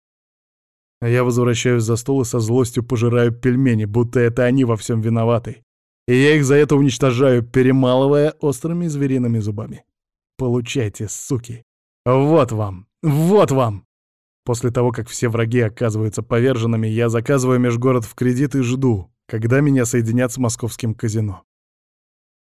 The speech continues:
Приглашаю к телефону Лиду и снова жду, теперь пока она подойдёт. «Как там Бакс?» — спрашиваю. «Да ничего, уже более-менее нормально», —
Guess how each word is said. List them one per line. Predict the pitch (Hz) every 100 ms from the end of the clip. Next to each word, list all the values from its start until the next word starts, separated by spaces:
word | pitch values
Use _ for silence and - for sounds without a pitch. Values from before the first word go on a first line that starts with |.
| _ _ -
Приглашаю | 113 120 127 165 170
к | 139
телефону | - 123 120 156 147
Лиду | 135 165 156
и | 156
снова | 135 - 147 143
жду, | 127 117 104
теперь | 113 127 143 - -
пока | 120 127 117
она | 120 117
подойдёт. | 120 123 117 101 110 - _ _ _ _ _ _ _ _ _ _ _ -
«Как | 139 127
там | 139 131
Бакс?» — | 123 107 - -
спрашиваю. | - 113 107 - - - _ _ -
«Да | 123 156
ничего, | 156 - 143 165
уже | 170 123
более-менее | 139 143 120 127 127
нормально», — | 113 101 110 110 110